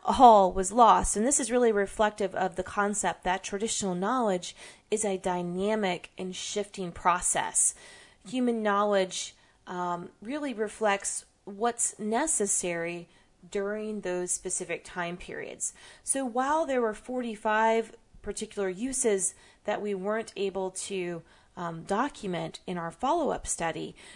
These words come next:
we did find an additional two hundred and thirty-five specific uses that were newly documented, and these concerned both local plants and fungi.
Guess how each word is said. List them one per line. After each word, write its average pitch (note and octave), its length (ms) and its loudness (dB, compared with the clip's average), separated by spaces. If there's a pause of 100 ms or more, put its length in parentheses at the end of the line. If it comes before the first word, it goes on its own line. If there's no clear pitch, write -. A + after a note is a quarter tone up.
we A#3 160 -4
did E4+ 240 -4
find F#3+ 480 -2 (140)
an G#3 100 -4
additional C4+ 720 -4
two E4+ 360 -4
hundred C#4 400 -4
and A3 180 -6
thirty-five B3+ 960 0
specific F#3+ 640 -2
uses F3 580 -4 (380)
that A#3 240 2
were B3 200 6
newly D4+ 580 0
documented, F3+ 800 0 (380)
and G#3+ 220 -2
these C#4 260 -2
concerned G3 720 -2
both F3+ 300 -8
local F#3+ 320 -4
plants C#4+ 640 -4 (160)
and G3 320 -4
fungi. F3+ 800 -4